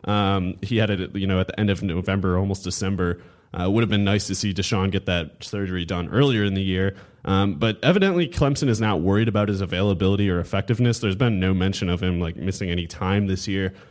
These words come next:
Um, it's, it's somewhat believable. I mean, he's, he's a great athlete. He's young. There's reason to think he'll recover quickly, but, uh,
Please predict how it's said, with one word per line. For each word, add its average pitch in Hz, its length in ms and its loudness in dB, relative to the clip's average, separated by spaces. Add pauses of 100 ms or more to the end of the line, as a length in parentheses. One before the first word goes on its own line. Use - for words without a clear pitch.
(100)
Um, 92 400 0
it's, - 220 -4
it's - 340 -6 (220)
somewhat 165 340 2
believable. 107 520 2
I 110 60 2
mean, 101 140 0
he's, 107 180 0
he's 107 220 -2
a 104 60 0
great 95 320 0
athlete. 92 420 -2
He's 85 180 -2
young. 90 320 0 (280)
There's 92 160 -2
reason 95 200 -2
to 95 80 -2
think 101 200 -4
he'll 101 140 -2
recover 92 380 -2
quickly, 92 440 -2
but, 90 260 -2
uh, 87 140 -2